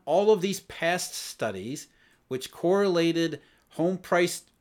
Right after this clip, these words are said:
not fall, not declines, but mostly home price rises and variability in home price rising, said, "Hey, if we have a massive twenty-five percent decline in home prices, no big deal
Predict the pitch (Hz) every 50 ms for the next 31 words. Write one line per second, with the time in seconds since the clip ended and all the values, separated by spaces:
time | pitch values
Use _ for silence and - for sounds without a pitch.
0 | _ _ _ _ _ _ 110 107 110 117 123 143 190 247 240 - - - 208 240
1 | 269 240 175 151 156 220 214 151 147 151 - - - 202 254 233 139 117 120 120
2 | - 139 127 135 151 190 190 - - 185 175 156 143 - 165 175 165 - - 165
3 | 156 - - 123 131 139 160 170 135 143 120 120 113 104 107 135 151 190 220 214
4 | 180 156 170 180 175 165 160 151 139 135 147 135 123 - 139 127 120 - - 160
5 | 180 208 190 160 160 156 151 131 - - 143 139 139 139 135 131 - - _ _
6 | - - _ _ _ _ _ _ - 262 285 262 190 151 135 - - 175 214 247
7 | 247 240 190 165 135 117 123 135 160 190 220 220 233 240 233 - - 240 226 233
8 | - - - - 202 226 226 220 - 214 208 196 196 190 180 185 - 180 175 -
9 | - 160 - - 147 139 143 147 147 147 135 131 175 202 196 190 - 143 123 120
10 | 117 - 135 135 131 - - _ _ _ _ _ _ _ _ _ _ _ - 117
11 | 127 143 151 151 156 156 156 147 143 131 127 131 131 127 120 104 - 113 113 110
12 | 110 110 113 117 -